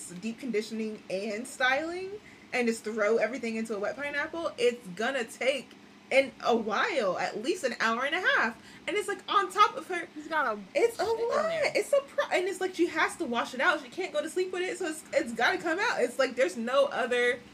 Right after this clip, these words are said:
Speaker 2: Gotta come
Speaker 1: And she
Speaker 2: out.
Speaker 1: has not made any black friends on this campus yet.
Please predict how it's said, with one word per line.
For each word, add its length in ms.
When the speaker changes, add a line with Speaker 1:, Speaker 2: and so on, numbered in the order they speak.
Speaker 2:
Gotta 180
come 120
Speaker 1:
And 240
she 80
Speaker 2:
out. 60
Speaker 1:
has 100
not 240
made 320
any 260
black 280
friends 380
on 120
this 120
campus 400
yet. 280